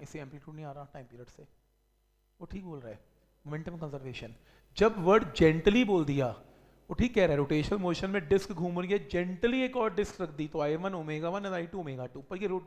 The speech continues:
रोटेट नहीं कर रहा। चलते हुए मास में gently अगर वर्ड आ जाए और मास एक और रख दिया, तो मोमेंटम कंजर्वेशन है, यानी कि पहले, पहली बात, सब कुछ मीन पोजीशन पे हो रहा है, तो वेलोसिटी यहाँ पर क्या है? वी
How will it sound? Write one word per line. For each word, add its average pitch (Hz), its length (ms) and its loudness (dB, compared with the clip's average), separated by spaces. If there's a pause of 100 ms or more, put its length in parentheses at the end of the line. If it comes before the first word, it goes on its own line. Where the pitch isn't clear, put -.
रोटेट 185 480 -6
नहीं 180 100 -6
कर 127 140 -10
रहा। 98 200 -16 (760)
चलते 175 340 0
हुए 240 140 -2
मास 170 280 -6
में 233 140 -12
gently 202 540 -4
अगर 220 180 -2
वर्ड 175 240 -4
आ 139 80 -8
जाए 127 240 -12 (400)
और 165 140 -6
मास 170 300 -6
एक 233 160 -8
और 175 240 -2
रख 151 140 -8
दिया, 139 220 -10
तो 202 140 -18
मोमेंटम 151 400 -12
कंजर्वेशन 127 640 -14
है, 92 120 -20 (380)
यानी 160 280 -6
कि 208 100 -12 (120)
पहले, 160 320 -4 (380)
पहली 185 220 -2
बात, 156 180 -6
सब 202 200 -10
कुछ 196 180 -12
मीन 202 220 -8
पोजीशन 208 380 -8
पे 180 100 -8
हो 160 120 -6
रहा 143 100 -6
है, 127 60 -12
तो 160 160 -12
वेलोसिटी 147 440 -6
यहाँ 170 280 -6
पर 185 100 -8
क्या 190 140 -6
है? 185 80 -4
वी 185 180 -6